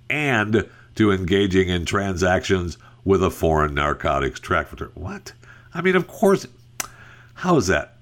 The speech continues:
Of course she's doing all that. Uh, she, of course she's engaging in transactions with a foreign narcotics trafficker.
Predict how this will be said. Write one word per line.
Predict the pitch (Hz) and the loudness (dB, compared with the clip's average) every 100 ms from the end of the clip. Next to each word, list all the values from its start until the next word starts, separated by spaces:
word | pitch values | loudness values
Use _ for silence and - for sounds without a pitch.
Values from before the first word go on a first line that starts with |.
| - | -4
Of | 120 110 | -2 -2
course | - 156 | 2 2
she's | - 104 87 | 2 0 0
doing | 101 95 82 | 4 4 4
all | 78 | 2
that. | 73 73 67 | 2 0 0
Uh, | 82 | 0
she, | 80 117 | 0 0
of | - | 0
course | 143 139 | 0 -2
she's | - 85 | -2 -2
engaging | 78 78 69 80 85 85 78 | -2 -4 -2 0 0 0 -2
in | 78 76 73 | -2 -4 -4
transactions | - 82 76 73 73 71 78 71 | -4 -2 -2 -2 -2 -2 -6 0
with | 76 | 0
a | 76 | 0
foreign | - 87 82 | 0 0 0
narcotics | 76 78 - 82 78 73 | 0 -2 0 -2 0 -2
trafficker. | - 82 78 82 73 | -2 -2 -2 -2 -4